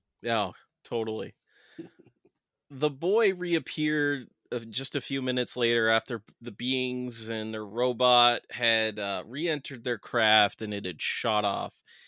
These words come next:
Speaker 1: into the air. And the residents of Voronezh, they were very wary following this incident of September twenty-seventh. And in response, the mayor, uh, Viktor At-, Atlasov,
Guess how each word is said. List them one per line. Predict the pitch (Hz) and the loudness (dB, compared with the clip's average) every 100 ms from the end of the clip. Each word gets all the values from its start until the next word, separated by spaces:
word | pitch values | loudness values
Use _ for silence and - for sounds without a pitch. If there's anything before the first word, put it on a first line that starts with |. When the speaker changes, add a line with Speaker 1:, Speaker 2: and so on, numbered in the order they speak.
| _ _ | _ _
Speaker 1:
into | 120 117 123 | -8 -8 -8
the | 107 85 | -10 -4
air. | 104 98 92 92 _ _ _ _ - | -2 -2 -2 -8 _ _ _ _ 0
And | 135 147 151 151 147 - _ _ _ _ _ _ _ _ | 4 4 4 0 -4 -12 _ _ _ _ _ _ _ _
the | 143 | -10
residents | 147 170 226 294 247 202 - | -4 -2 -2 -2 0 0 0
of | 139 | -2
Voronezh, | 127 127 123 123 120 117 113 - - | 0 2 4 6 4 4 2 0 0
they | 123 | -2
were | 127 | -2
very | 117 110 131 156 170 | -6 0 2 4 2
wary | 135 117 127 123 117 | -2 0 2 2 0
following | 113 - 113 107 107 107 107 104 104 - _ _ _ | -4 0 2 2 2 0 -2 -4 -10 -16 _ _ _
this | 120 120 | 0 0
incident | - 120 107 - 110 107 | 0 -2 -2 -2 0 0
of | 101 | 0
September | - 123 - 120 107 | 0 -2 -2 -4 -2
twenty-seventh. | 104 113 104 104 - 110 101 98 101 _ - - _ _ | -8 -8 -8 -6 -4 -4 -4 -6 -8 _ -20 -20 _ _
And | - 127 135 | -2 0 0
in | 127 165 | 0 0
response, | 185 151 - - 147 151 147 - - | 0 -2 -2 4 6 8 6 0 -4
the | 135 | -4
mayor, | 123 127 139 131 117 110 110 | 0 2 4 4 4 2 -2
uh, | - 107 104 101 | 0 2 2 0
Viktor | 92 104 - - 120 113 | -4 -8 -6 -2 0 0
At-, | 98 120 - _ _ _ _ - | 2 0 -2 _ _ _ _ 2
Atlasov, | 117 - 131 113 - 117 92 92 98 110 | 2 2 -2 -2 -2 -4 -2 -4 -6 -10